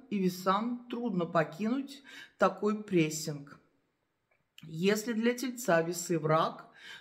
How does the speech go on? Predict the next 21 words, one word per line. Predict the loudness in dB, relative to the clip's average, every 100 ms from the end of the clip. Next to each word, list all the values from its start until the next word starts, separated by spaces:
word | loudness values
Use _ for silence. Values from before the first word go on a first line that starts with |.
| _
то | -2 -2
получают | -2 -4 2 6 6 4
ответные | 0 0 -2 0 -2
удары. | 0 0 0 0 -4 -8 -14 -20 -20 -4
В | 0
личном | 2 0 0 -2 -2
телец | -2 -2 -2
разрушает | -4 -2 -2 -2 0 0 0 -6 -12 -8 -4
весы | 0 0 0 -2 -2 -4 -10
психологически. | -6 -6 0 0 0 -10 -14 -16 -12 -12 -12 -18 _ _ _ -20 -20 -6
Весы | -2 0 -2
к | -4
тельцам | -4 -4 2 2 2 -6 -10
испытывают | -10 -6 -4 -2 -2 -2 -4 -6 -12
сильную | -12 -2 0 2 0 -4
сексуальную | -8 -10 -2 2 2 0 -4
привязанность, | -4 2 4 2 0 -4 -4 -10 -14 -6
но | -2 0
для | 0 -2
весов | -4 -6 -4 -4 -4
тельцы — | -8 -8 -4 -4 -4